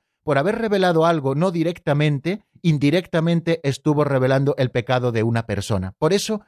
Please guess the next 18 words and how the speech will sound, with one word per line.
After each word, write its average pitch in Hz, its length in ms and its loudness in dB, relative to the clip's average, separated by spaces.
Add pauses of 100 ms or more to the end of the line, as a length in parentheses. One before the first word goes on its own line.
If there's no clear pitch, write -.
(180)
el 147 140 -2
sacerdote 147 600 -2
tiene 175 280 -2
que 151 120 -6
ser - 340 -4
muy 240 340 0
escrupuloso 175 1000 -2
a 139 140 -2
la 139 120 2
hora 185 260 2
de 151 80 0
guardar 143 560 0
todo 233 260 2
aquello 202 400 -2
que 156 140 -6
sabe 175 260 0
por 135 240 -4
confesión. 110 640 -2